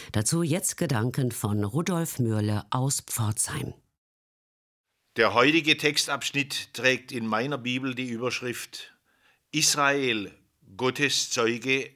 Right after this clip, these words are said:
Speaker 2: vor der Welt. Die zum gestrigen Abschnitt hieß, Gott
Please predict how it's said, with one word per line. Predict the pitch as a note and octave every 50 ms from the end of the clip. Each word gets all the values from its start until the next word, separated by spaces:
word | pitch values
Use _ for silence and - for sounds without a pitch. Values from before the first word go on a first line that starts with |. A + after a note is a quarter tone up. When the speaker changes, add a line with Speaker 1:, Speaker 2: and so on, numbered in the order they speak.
| _ _
Speaker 2:
vor | - - A#2+ A#2
der | G#2 A2+ G#2
Welt. | G#2+ A#2 A#2+ A2 F#2 - - - _ _ _ _ _ _ _ _ _ _ _ _ _ _ _ _ _ _ _ _ _ _ _ _ _ _ _ _ _ _ _ _ _ _ _ _ _ _ _ _ _ _ _ _ -
Die | C3 C3+ C3
zum | - D3 C3 A#2
gestrigen | D3 D#3+ F3+ - - - F#3 E3+ E3 E3
Abschnitt | D#3+ D3+ D3 - - - D3+ C#3+ -
hieß, | - D3 C3+ B2 A#2 G#2 - - - - _ _ _ _ _ _ _ _ _ _ _ _ _ -
Gott | - D#3 D3+ D3+ D3+ - - - - -